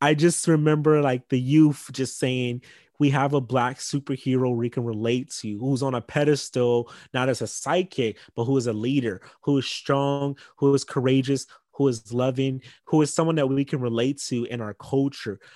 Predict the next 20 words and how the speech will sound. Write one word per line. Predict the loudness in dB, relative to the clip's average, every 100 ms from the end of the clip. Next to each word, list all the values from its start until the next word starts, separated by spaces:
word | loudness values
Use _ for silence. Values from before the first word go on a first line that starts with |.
| -20 -8
And, | -8 -2
but | 2 2 2 -2
beyond | 0 2 2 0
that, | 0 0 -4 -8 -6
just | -6 -6
seeing | -6 -4
this | -2 -4
down-to-earth | -4 -4 -4 -4 -4 -4 -2
brother | -2 0 -2 -4
just, | -6 -8 -14 -20 _ _ -8
you | -4
know, | -4 -4 _ -8
be | -4 -2 -2 -4
so | -8 -2 2 2
loving | 0 -2 -2 -2 -4 -6 -10 -8
and | -8 -4
so | -4 -4
caring, | -6 -6 -4 -4 -8 -14 -20 _ -4
and | -2 -2
to | -2 -4 -4